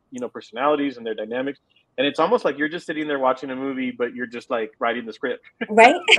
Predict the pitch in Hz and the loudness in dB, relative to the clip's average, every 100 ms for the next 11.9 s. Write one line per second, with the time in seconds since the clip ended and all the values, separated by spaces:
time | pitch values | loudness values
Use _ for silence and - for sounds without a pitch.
0 | - - - 349 - 302 269 262 277 349 | 2 -12 -4 -4 4 6 6 6 6 6
1 | 494 523 440 294 - _ - _ _ _ | 4 6 6 2 -6 _ -20 _ _ _
2 | - - 240 269 254 262 240 262 1017 - | -2 4 6 8 6 6 2 0 -6 -6
3 | 196 170 - - _ - 240 233 254 277 | -6 -6 -12 -20 _ 2 4 4 4 4
4 | 302 311 269 226 - _ - 214 208 - | 6 8 6 4 -4 _ -6 2 4 2
5 | - 214 247 294 - - - 233 233 226 | -2 4 4 4 -2 -8 -2 2 4 4
6 | 208 180 - - 165 180 175 180 185 185 | 2 0 -10 -18 -2 2 2 4 2 2
7 | - 180 180 165 180 175 180 185 165 160 | -2 -2 -4 -2 2 4 2 2 2 2
8 | 160 156 - 151 127 92 185 - 165 - | 0 -4 -2 0 0 -2 -6 -2 0 0
9 | 190 185 - 170 170 _ - 185 208 220 | -2 -2 -2 -2 -4 _ -20 -4 2 4
10 | 214 190 165 151 160 160 190 - 202 196 | 8 10 8 8 2 -2 -10 -2 2 4
11 | 214 202 180 - 180 185 175 160 156 | 2 2 -2 -2 4 8 10 8 6